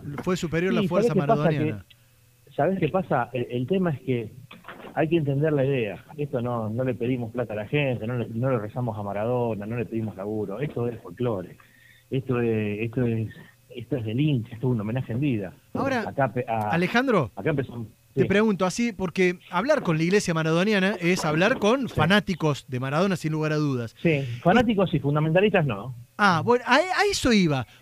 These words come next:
Speaker 1: porque te,
Speaker 2: Bueno.
Speaker 1: te, te estaba por consultar, ¿se puede separar el Maradona dentro de una cancha de fútbol con el
Speaker 2: Obvio.
Speaker 1: Maradona de fuera de una cancha de fútbol?
Speaker 2: Obvio. ¿Vos tenés tu vida privada o no?
Speaker 1: Sí.
Speaker 2: Bueno, yo tengo la mía.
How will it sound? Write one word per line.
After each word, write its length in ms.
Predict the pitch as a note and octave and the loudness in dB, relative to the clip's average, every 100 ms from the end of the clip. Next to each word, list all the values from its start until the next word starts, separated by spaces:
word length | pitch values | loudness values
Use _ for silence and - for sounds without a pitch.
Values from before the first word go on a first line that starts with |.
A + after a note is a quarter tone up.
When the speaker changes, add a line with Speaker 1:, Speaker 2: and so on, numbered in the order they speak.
| - | 0
Speaker 1:
porque 240 | A#3+ B3+ | 0 0
te, 160 | G#3+ A#3 - F3+ G#3+ | -4 -4 -6 -14 2
Speaker 2:
Bueno. 180 | A3+ C4 | 4 4
Speaker 1:
te, 60 | B3+ | 0
te 100 | D4 | 0
estaba 160 | F4+ | 2
por 100 | A#3+ | 4
consultar, 480 | G3+ G3 G3+ F#3+ F3+ | 4 4 2 2 0
¿se 140 | - B3 | 0 0
puede 220 | G4+ F#4+ | 0 2
separar 420 | F#3+ F3 G3 C#4 | 2 2 2 2
el 120 | G#3+ | 2
Maradona 420 | F3 E3+ G3 A#3 | 2 2 4 2
dentro 180 | G3 G3 | 0 0
de 40 | F#3 | 0
una 120 | E3+ | 0
cancha 280 | G3 F#3+ E3 | 0 0 -2
de 40 | |
fútbol 320 | D3 G#3+ F#3+ | 2 4 6
con 140 | D#3 D#3 | 6 6
el 80 | |
Speaker 2:
Obvio. 60 | D3+ | 6
Speaker 1:
Maradona 560 | D3+ D3+ F3 G#3 G3 D3+ - - - | 6 6 6 8 6 4 -2 -20 -8
de 140 | C#3+ D3 | -2 0
fuera 320 | - A3+ A3+ | 6 8 8
de 40 | F3+ | 6
una 100 | D3+ | 2
cancha 300 | F3 E3 C#3 | 0 0 -2
de 80 | |
fútbol? 420 | C3 F3+ B3+ F#3 G2+ _ _ _ _ | 0 0 0 -2 -4 _ _ _ _
Speaker 2:
Obvio. 520 | F#3+ A3 C#3+ A2 G2+ - - - _ | 2 6 8 6 2 -4 -16 -20 _
¿Vos 160 | D#3 G3 | 4 6
tenés 180 | G3 | 4
tu 100 | F3+ | 6
vida 160 | E3 E3+ | 6 6
privada 320 | C3 C#3 G3 F#3 | 4 2 2 2
o 40 | |
no? 220 | A#2 F2+ - _ - | 0 -4 -14 _ -10
Speaker 1:
Sí. 400 | C3 C#3 F3+ G2 _ _ _ _ _ _ _ | -6 -4 -6 -8 _ _ _ _ _ _ _
Speaker 2:
Bueno, 320 | A#2 A#2+ F#2+ - - _ | -4 -4 -4 -14 -20 _
yo 80 | - | -10
tengo 220 | D3+ B2 | -6 -4
la 100 | A#2 | -4
mía. 240 | C3+ A2 | -4 -6